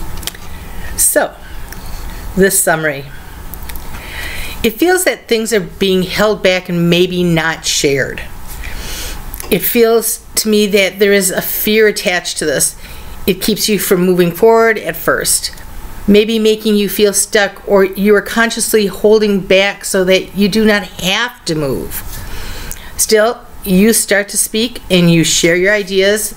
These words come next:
that give way to what you truly want and desire.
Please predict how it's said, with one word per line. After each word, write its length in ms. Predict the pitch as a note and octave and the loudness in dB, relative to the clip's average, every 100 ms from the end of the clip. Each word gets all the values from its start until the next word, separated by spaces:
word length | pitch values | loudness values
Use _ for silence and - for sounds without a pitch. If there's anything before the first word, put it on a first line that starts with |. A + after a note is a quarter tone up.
| - | 0
that 180 | E3+ E3 | 0 2
give 320 | F3+ D#3+ D#3+ | 0 0 2
way 240 | F3+ A3 | 2 2
to 280 | - - D3+ | -2 -4 -2
what 360 | D3 D3+ - - | 0 0 0 -4
you 100 | D3+ | -2
truly 500 | - - G#3 A3+ A#3 | -2 2 4 4 2
want 420 | F3+ F#3+ A3+ A3+ | 2 2 2 0
and 100 | G#3 | 0
desire. 600 | G#3 - D#3 D3+ C#3+ | 2 2 2 2 -2